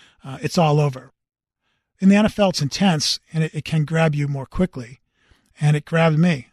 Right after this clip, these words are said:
I had one bad half of football, and I was pretty much written off for a number of years, you know, to the end of the Seahawks bench. They didn't cut me. I'd been good before, but didn't look like it here.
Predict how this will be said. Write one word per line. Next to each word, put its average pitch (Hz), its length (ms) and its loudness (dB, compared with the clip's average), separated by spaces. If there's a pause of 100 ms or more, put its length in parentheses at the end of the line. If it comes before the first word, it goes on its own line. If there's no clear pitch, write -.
(140)
I 156 60 -4
had 151 120 0
one 160 260 6
bad 160 220 0
half 151 260 2
of 160 100 -6
football, 135 500 -12 (380)
and 151 120 -4
I 147 80 0
was 147 140 -2
pretty 160 300 0
much 151 200 0
written 151 280 -4
off 139 400 -6 (400)
for - 320 -4
a 143 40 2
number 147 300 4
of 143 80 0
years, 143 440 -4 (640)
you 139 140 -2
know, 131 120 -6
to - 120 -16
the 139 120 -6
end 143 140 -2
of 135 60 -8
the 127 60 -12
Seahawks 139 340 0
bench. 135 240 -4
They 156 80 2
didn't 151 180 0
cut 190 220 -4
me. 143 220 -8 (600)
I'd 143 160 -12
been 175 200 0
good 175 180 2
before, 127 380 -12
but 131 180 -14 (600)
didn't 160 180 4
look 151 160 2
like 131 140 -6
it 117 80 -12
here. 147 320 -6